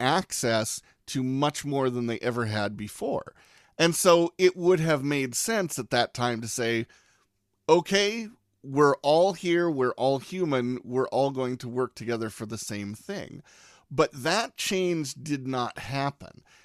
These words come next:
And so i-, it's interesting to think about what would have happened maybe in eighteen sixty-five if the Sovereign Grand Lodge had said, "All Americans are now free,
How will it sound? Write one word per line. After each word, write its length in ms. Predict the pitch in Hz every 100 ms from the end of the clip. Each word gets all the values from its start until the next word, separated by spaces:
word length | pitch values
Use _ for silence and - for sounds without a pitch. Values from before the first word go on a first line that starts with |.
| _
And 160 | 139 135
so 420 | 151 147 143 147 -
i-, 100 | 110 -
it's 200 | 165 -
interesting 600 | 190 247 220 180 - 131
to 100 | 135
think 180 | 151 220
about 260 | 127 113 113
what 240 | 135 120
would 180 | 151 214
have 120 | 156
happened 440 | 117 104 - 117
maybe 420 | 120 123 123 127 - - - - _
in 200 | 160 147 -
eighteen 440 | 170 - 160 147
sixty-five 880 | 135 147 - 123 - 170 180 127 127
if 140 | 120
the 120 | 127
Sovereign 420 | 123 127 131 135 123
Grand 320 | 123 123 117
Lodge 340 | 123 123 117
had 160 | 120 117
said, 440 | - 120 117 120 - _ _ _ _ _ _ -
"All 260 | 143 170 185
Americans 640 | 170 175 165 156 139 127
are 100 | 123
now 240 | 120 117
free, 540 | - 185 151 131 117